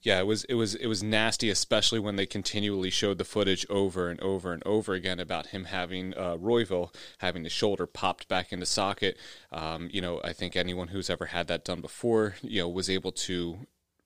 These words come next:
realize that pain and see that in his facial expressions, but also anyone, you know, who's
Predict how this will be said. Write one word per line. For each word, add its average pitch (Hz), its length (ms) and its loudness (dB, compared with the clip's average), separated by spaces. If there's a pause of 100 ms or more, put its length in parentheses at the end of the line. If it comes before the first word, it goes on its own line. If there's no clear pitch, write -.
(180)
realize 123 520 2
that - 240 -2
pain 101 440 0
and 87 220 -4
see 113 280 2
that 98 280 0
in 95 140 -4
his 90 200 -2
facial 95 380 0
expressions, 90 540 -2
but 90 240 0 (360)
also 92 360 0
anyone, 101 520 -2 (440)
you 101 160 -2
know, 85 160 -2 (320)
who's 107 260 -2